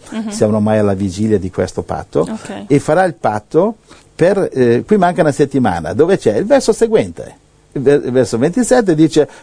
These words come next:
Speaker 2: "Per una settimana farà un patto", il Signore nella sua saggezza le ha messo tutte in susseguenza, una scrittura dopo l'altra, però le settimane non sono in cronologia,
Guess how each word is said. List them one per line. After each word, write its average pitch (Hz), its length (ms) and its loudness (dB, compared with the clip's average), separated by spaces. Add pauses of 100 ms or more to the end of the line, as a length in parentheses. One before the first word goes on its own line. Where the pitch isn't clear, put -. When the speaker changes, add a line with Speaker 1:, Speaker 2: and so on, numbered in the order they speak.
Speaker 2:
"Per 220 160 4
una 202 160 2
settimana 196 580 0
farà 165 180 0
un 180 120 -4
patto", 127 420 -2 (160)
il 143 140 0
Signore 170 360 4
nella 123 140 2
sua 139 160 0
saggezza 160 500 0
le 113 60 2
ha 110 60 2
messo 135 320 0
tutte - 180 -4
in 127 80 0
susseguenza, 110 880 0 (320)
una 113 180 0
scrittura 117 340 0
dopo 104 220 0
l'altra, 92 360 -4
però 202 180 2
le 214 120 4
settimane 185 500 0
non 156 160 0
sono 196 260 0
in 170 60 -2
cronologia, 92 800 -4